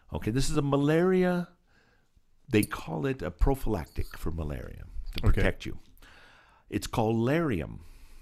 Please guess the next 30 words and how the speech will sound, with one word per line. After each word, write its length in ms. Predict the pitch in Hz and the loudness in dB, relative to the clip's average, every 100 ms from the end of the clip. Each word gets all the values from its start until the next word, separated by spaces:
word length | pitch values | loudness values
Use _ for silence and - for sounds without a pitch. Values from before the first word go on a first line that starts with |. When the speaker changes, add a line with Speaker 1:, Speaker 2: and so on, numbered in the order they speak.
| - | 0
Speaker 2:
<laughs> 60 | - - - - - | 6 6 6 0 -2
Speaker 1:
Okay. 240 | 85 - | -6 0
Speaker 2:
Okay. 140 | 95 90 - - - - - | 0 -2 -12 -20 -20 -20 2
Speaker 1:
This 180 | 160 - | 2 4
pill, 520 | - 160 95 92 185 - - - - - _ _ _ - | 8 8 8 2 -2 -8 -20 -20 -20 -20 _ _ _ -12
you 100 | 90 | -4
take, 380 | - 98 - - _ _ | -2 -2 -6 -20 _ _
you 140 | 90 | -2
had, 280 | 92 107 95 - - - 101 | -2 -2 -8 -16 -20 -16 -10
you 120 | 101 | -2
get, 360 | 104 - 92 85 | -2 -2 -8 0
take 220 | 107 98 | 0 2
one 300 | 92 101 180 | -2 2 4
a 80 | 269 | 4
week, 500 | 143 92 - - - - - _ _ _ _ _ _ | 4 2 0 -6 -8 -10 -18 _ _ _ _ _ _
every 260 | 139 190 202 | 4 4 6
day 160 | 180 | 6
you're 200 | 185 180 | 6 4
there, 280 | 127 110 214 | 4 4 4
plus 420 | - - 190 - | 6 6 8 6
one 280 | 123 151 185 | 4 4 4
week 220 | 147 143 | 2 2
before 320 | 123 107 117 | -6 -4 -2
you 100 | 110 101 | -2 -2
get 260 | 90 - | -6 -10
there. 200 | 55 - - - - - - - | -12 -12 -16 -20 -20 -20 -16 -6
Speaker 2:
Okay. 340 | 104 - 95 | -4 0 0
Speaker 1:
You 40 | - | 6
take 280 | 110 95 | 6 6
this. 280 | - - - | -8 -10 -10